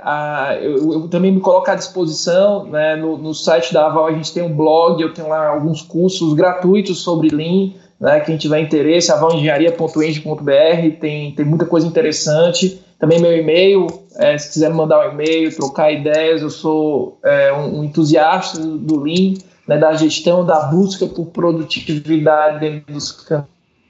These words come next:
Obrigado valor aí, né, que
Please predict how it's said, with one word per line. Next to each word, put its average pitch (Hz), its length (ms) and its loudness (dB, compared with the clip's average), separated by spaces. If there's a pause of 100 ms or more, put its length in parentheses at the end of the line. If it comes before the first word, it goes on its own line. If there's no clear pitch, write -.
(640)
Obrigado 190 340 0
valor 175 360 2
aí, 175 220 2
né, 175 180 -2
que 165 420 -4